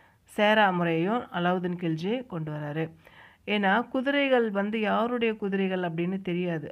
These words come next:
அதுக்காக தன்னுடைய அரசாங்கத்தை சேர்ந்த குதிரைகள் அப்படின்னு தெரியணும் அப்படின்றதுக்காக குதிரைகளை சூடு போடுற முறை அலாவுதீன் கில்ஜி கொண்டு வராரு. அதே மாதிரி படை வீரர்களுக்கு பட்டியல் சேர்க்கிறாரு.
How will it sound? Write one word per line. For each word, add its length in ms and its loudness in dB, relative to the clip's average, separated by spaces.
அதுக்காக 420 -4
தன்னுடைய 500 2
அரசாங்கத்தை 760 -2
சேர்ந்த 340 -4
குதிரைகள் 520 -2
அப்படின்னு 420 -4
தெரியணும் 340 -2
அப்படின்றதுக்காக 840 -6
குதிரைகளை 500 0
சூடு 300 -6
போடுற 300 -6
முறை 260 -2
அலாவுதீன் 540 2
கில்ஜி 340 -4
கொண்டு 280 -6
வராரு. 380 -6
அதே 200 4
மாதிரி 360 4
படை 400 0
வீரர்களுக்கு 760 0
பட்டியல் 500 -2
சேர்க்கிறாரு. 440 -4